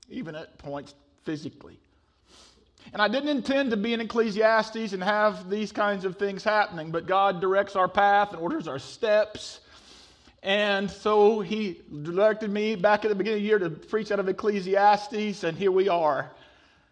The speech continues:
And the conclusions we keep coming to is that life throws all sorts of things at us.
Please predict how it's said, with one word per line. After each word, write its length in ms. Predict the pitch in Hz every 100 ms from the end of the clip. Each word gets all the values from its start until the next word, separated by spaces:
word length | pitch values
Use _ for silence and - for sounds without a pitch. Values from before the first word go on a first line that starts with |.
| _ _ _ _ _ _ _ _ -
And 100 | 226
the 60 |
conclusions 720 | 233 254 247 302 349 311 262 226
we 160 | 277
keep 320 | - 269 -
coming 420 | - 269 269 247 208
to 260 | 214 214
is 140 | 220 190
that 140 | 214
life 360 | 208 233 285 -
throws 260 | 254 240
all 160 | 240 240
sorts 400 | 233 254 240 208
of 120 | 220
things 420 | - 240 240 254
at 100 | 214
us. 480 | 165 123 120 - -